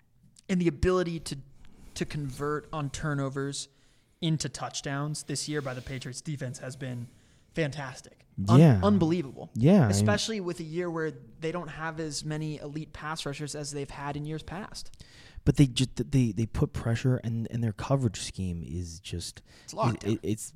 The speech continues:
Speaker 2: it is locked down. I mean, l-, look at the defensive player of the year, or the pending. I mean, you, nothing is ever set in stone. Um, but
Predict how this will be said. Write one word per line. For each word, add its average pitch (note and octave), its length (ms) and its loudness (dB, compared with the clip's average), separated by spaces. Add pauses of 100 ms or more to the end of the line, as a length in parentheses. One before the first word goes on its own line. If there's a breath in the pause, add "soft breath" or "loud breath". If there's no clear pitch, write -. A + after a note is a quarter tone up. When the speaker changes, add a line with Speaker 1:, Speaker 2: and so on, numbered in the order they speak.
Speaker 2:
it - 180 2
is F3 260 6
locked F2+ 300 -4
down. F#2 180 -6
I G2+ 60 0
mean, C3+ 320 2
l-, G#2+ 380 -4 (140)
look F3 180 6
at F3+ 160 4
the G#2 260 4 (120)
defensive G#2+ 540 0
player G2 320 0
of F2+ 120 -4
the F#2 80 -4
year, F#2 140 -2
or A2+ 80 2
the G2+ 100 0
pending. E2+ 600 -4
I D#2+ 60 -10
mean, F2 120 -6
you, F2+ 200 -2
nothing F#2 360 -2
is F2+ 200 -10
ever F#2+ 280 -4
set E2+ 200 -6
in D#2+ 100 -8
stone. - 360 -14 (500 loud breath)
Um, E2+ 480 -4
but F2+ 100 -2